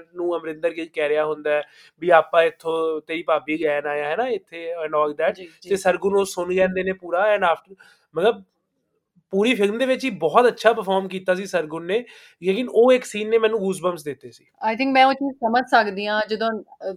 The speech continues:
Speaker 2: ਪਾਰਟੀਸ਼ਨ ਹੋਈ ਸੀ ਨਾਈਨਟੀਨ ਫੋਰਟੀ ਸੈਵਨ ਦੇ ਵਿੱਚ, ਉਹ ਜਿਹੜੇ ਲੋਕ ਆਏ ਸੀਗੇ ਪਾਕਿਸਤਾਨ ਤੋਂ ਇੱਧਰ, I think ਉਹ ਵਾਲੀ ਜਿਹੜੀ ਫੀਲਿੰਗ ਹੈ, ਮੈਂ ਆਪਣੇ ਦਾਦੀ ਜੀ ਤੋਂ ਸਟੋਰੀਜ਼ ਸੁਣੀਆਂ ਹੋਈਆਂ ਕਿ ਕਿੱਦਾਂ ਉਹ ਆਏ ਸੀਗੇ, ਕਿੱਦਾਂ, ਕਿੱਦਾਂ ਉਹਨਾਂ ਨੇ ਫੀਲ ਕੀਤਾ ਸੀਗਾ।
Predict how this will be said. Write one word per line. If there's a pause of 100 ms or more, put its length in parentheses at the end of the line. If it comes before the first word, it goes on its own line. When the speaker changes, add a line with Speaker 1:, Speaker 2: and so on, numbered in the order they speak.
(160)
Speaker 2:
ਪਾਰਟੀਸ਼ਨ
ਹੋਈ
ਸੀ
ਨਾਈਨਟੀਨ
ਫੋਰਟੀ
ਸੈਵਨ
ਦੇ
ਵਿੱਚ,
ਉਹ
ਜਿਹੜੇ
ਲੋਕ
ਆਏ
ਸੀਗੇ (400)
ਪਾਕਿਸਤਾਨ
ਤੋਂ
ਇੱਧਰ, (100)
I
think
ਉਹ
ਵਾਲੀ
ਜਿਹੜੀ
ਫੀਲਿੰਗ
ਹੈ,
ਮੈਂ
ਆਪਣੇ
ਦਾਦੀ
ਜੀ
ਤੋਂ
ਸਟੋਰੀਜ਼
ਸੁਣੀਆਂ
ਹੋਈਆਂ
ਕਿ
ਕਿੱਦਾਂ
ਉਹ
ਆਏ
ਸੀਗੇ,
ਕਿੱਦਾਂ,
ਕਿੱਦਾਂ
ਉਹਨਾਂ
ਨੇ
ਫੀਲ
ਕੀਤਾ
ਸੀਗਾ।